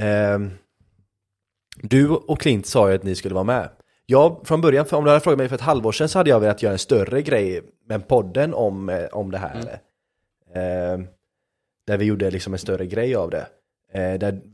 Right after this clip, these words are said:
Speaker 1: för, från, jag tror det var typ i maj eller någonting vi pratade om det, du, jag och Clint. Eh, och då sa ju både du och Clint att ni, eh,
Speaker 2: Mm.
Speaker 1: att ni skulle vara med.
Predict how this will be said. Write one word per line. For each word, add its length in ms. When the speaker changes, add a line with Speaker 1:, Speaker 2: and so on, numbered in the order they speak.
Speaker 1:
för, 380
från, 300
jag 160
tror 120
det 60
var 80
typ 180
i 40
maj 500
eller 120
någonting 260
vi 60
pratade 240
om 60
det, 80
du, 260
jag 100
och 80
Clint. 420
Eh, 180
och 140
då 140
sa 160
ju 60
både 260
du 180
och 160
Clint 240
att 120
ni, 200
eh, 100
Speaker 2:
Mm. 140
Speaker 1:
att 120
ni 60
skulle 180
vara 100
med. 200